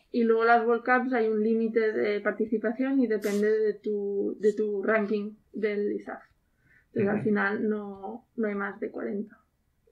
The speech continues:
Speaker 1: Eh, hubo un momento que pusieron treinta, pero han ido cambiando las reglas.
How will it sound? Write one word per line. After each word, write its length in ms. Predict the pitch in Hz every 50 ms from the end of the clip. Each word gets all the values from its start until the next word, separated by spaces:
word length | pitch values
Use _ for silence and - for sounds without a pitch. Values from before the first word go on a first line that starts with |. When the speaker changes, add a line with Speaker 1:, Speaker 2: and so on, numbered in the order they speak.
| -
Speaker 1:
Eh, 140 | - 220 208 202
hubo 100 | 208 214
un 60 | 214
momento 300 | 214 214 214 208 226 208
que 60 | 214 208
pusieron 340 | 220 202 - 226 208 202 202
treinta, 400 | 208 233 233 226 220 220 214 196
pero 80 | 202 196
han 60 | 190
ido 120 | 190 190 190
cambiando 300 | - 196 196 202 202 214
las 160 | 220 220 214 214
reglas. 420 | 214 214 - 226 208 - - _